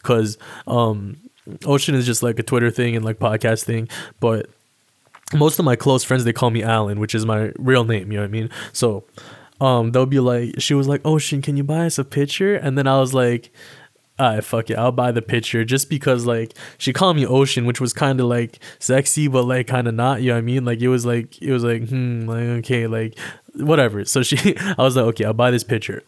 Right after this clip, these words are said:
<coughs> So I bought the picture, and then, like, all of a sudden, I don't know what it was, like, <laughs> all of a sudden, I don't know what it was, but she just became, like, really touchy-feely, you know what I mean?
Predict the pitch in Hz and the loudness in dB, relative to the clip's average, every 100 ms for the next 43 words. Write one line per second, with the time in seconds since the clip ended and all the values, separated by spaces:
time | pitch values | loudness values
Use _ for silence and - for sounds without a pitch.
0 | _ - - - - - - - 120 135 | _ -4 -4 -8 -16 -20 -10 0 2 4
1 | 156 151 135 113 - 98 104 _ _ _ | 2 2 0 0 0 -2 -4 _ _ _
2 | _ _ _ _ _ - - 151 123 120 | _ _ _ _ _ -16 -8 -2 2 2
3 | 117 117 110 113 - - - - - 127 | 2 2 0 -2 -8 -20 -20 -18 -2 2
4 | 147 139 139 - 123 156 185 208 214 - | 2 2 0 0 2 2 0 -2 -8 -12
5 | - - - - _ _ _ _ _ - | -20 -20 -20 -20 _ _ _ _ _ 0
6 | 135 180 170 160 139 135 117 107 123 147 | 4 4 4 6 6 4 2 2 2 2
7 | 123 120 113 - - - 156 - 220 - | 2 0 -2 -4 -2 0 -2 -2 -4 2
8 | 165 196 151 185 170 160 214 185 160 127 | 2 4 4 2 4 2 2 4 4 4
9 | 117 143 247 - - - - 123 - - | 2 2 0 -6 -16 -6 0 2 0 0
10 | 190 208 196 - 127 113 - 127 123 117 | 0 2 0 0 -4 -4 -2 0 2 0
11 | 117 110 123 123 131 147 151 139 - 139 | 0 -2 -2 0 2 4 4 0 0 0
12 | 127 131 117 - 123 117 107 104 110 107 | 0 0 -2 0 0 0 -2 -4 -4 -4
13 | 110 113 | -6 -4